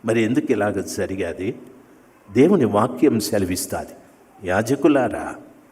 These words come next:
లేవీయులారా, మిమ్మల్ని లోకంలో నుండి ప్రత్యేకపరుచుకున్నాను. లోకంలో నుండి ప్రత్యేకించి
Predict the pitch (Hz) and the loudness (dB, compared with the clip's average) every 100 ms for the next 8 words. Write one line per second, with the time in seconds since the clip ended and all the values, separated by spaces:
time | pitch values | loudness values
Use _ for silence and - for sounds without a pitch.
0 | _ _ _ - 95 104 135 180 175 151 | _ _ _ -12 0 4 4 6 4 4
1 | 98 - - - - - _ _ _ _ | -2 -6 -10 -12 -18 -20 _ _ _ _
2 | - 127 185 190 147 107 101 110 - 160 | 2 4 4 2 2 0 0 0 0 0
3 | 135 113 92 90 107 - - - 170 175 | 2 2 0 -2 -4 -2 -6 -2 0 0
4 | - 110 - - 101 87 78 76 - - | -2 -6 -6 -4 -4 -2 -6 -10 -18 -20
5 | _ _ _ _ _ _ 104 135 185 190 | _ _ _ _ _ _ -2 -2 2 2
6 | 175 143 120 113 95 - 110 107 156 131 | 2 2 2 -2 -4 -4 -6 2 2 2
7 | 120 98 - 113 80 | 0 -4 -6 -6 -6